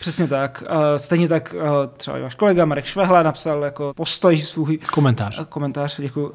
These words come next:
Speaker 1: Podle mě jako pak Jan Fingrel měl taky k tomu text, teď, který jsem četl včera.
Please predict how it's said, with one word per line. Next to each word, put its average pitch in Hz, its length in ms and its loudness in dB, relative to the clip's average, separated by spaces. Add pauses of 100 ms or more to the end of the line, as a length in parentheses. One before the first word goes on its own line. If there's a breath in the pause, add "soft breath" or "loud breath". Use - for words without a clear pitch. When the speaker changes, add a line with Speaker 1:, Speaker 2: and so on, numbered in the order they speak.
Speaker 1:
Podle 180 180 0
mě 208 140 2
jako 196 280 -2 (520)
pak 147 240 -12
Jan 185 120 -2
Fingrel 170 420 2
měl 196 200 -2
taky 165 180 0
k 165 40 -14
tomu 170 180 2
text, 160 240 0
teď, 165 180 -6
který 160 180 -2
jsem 165 160 -6
četl 160 200 -2
včera. 156 340 0